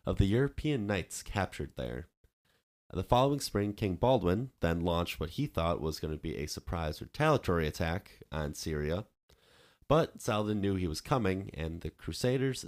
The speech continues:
soundly thrashed them, or excuse me, the Crusaders were soundly thrashed by Saladin's forces in the ensuing battle. A few months later,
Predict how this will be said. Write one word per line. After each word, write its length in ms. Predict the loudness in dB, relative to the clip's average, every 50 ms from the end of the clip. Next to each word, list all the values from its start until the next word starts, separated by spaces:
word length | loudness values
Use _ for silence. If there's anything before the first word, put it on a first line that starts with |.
| -10
soundly 640 | -8 -8 -6 -4 -4 -2 -2 -2 -2 -2 -2 -2 -2 -4
thrashed 760 | -6 -6 -4 -2 0 0 0 -2 -2 -4 -8 -10 -12 -8
them, 380 | -4 -4 -2 -2 -4 -6 -8 -10 -8 -6
or 100 | -6 -6
excuse 280 | -4 -4 -6 -6 -4 -4
me, 140 | -6 -6 -8 _ _ _ _ _ _
the 80 | -14 -14
Crusaders 500 | -12 -10 -6 -4 -2 -2 -2 -4 -4 -8
were 80 | -8
soundly 440 | -8 -4 -2 -2 -2 -2 -2 -4 -4
thrashed 560 | -4 0 2 4 4 4 4 2 0 -4 -10 -4 0
by 380 | 2 2 4 4 2 0 -2 -6 _ _ _ _ _ _
Saladin's 500 | -2 0 2 2 2 2 2 0 -2 -2
forces 520 | -2 0 0 0 -2 -2 -4 -6 -6 -6 -8 -8
in 140 | -6 -6 -4
the 120 | -4 -4 -4
ensuing 380 | -4 -6 -6 -4 -4 -4 -4
battle. 360 | -4 -6 -6 -6 -8 -10 -12 -14 -18 _ _ _ _ _ _ _ _ _ _ _ _ _ -20 -20 _ _ _ _ _ _ _ _ _ _ _ _ _ _ -6
A 100 | -4 -2
few 280 | 2 4 6 6 6
months 280 | 6 4 4 4 4 4
later, 300 | 4 6 6 4 0